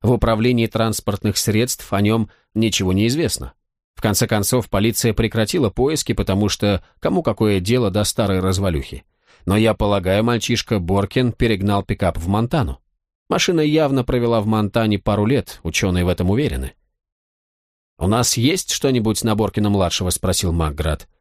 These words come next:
Броган постучал по второй стопке бумаг. Есть и много.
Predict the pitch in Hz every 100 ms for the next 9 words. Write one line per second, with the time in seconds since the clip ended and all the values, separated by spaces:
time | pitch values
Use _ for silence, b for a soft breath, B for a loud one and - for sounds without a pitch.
0 | _ _ _ _ _ _ - 113 156 143
1 | 135 147 135 127 143 127 131 - 120 117
2 | 110 104 - 101 92 71 67 - _ _
3 | _ _ _ _ - 92 87 82 101 -
4 | - - 110 101 110 175 80 69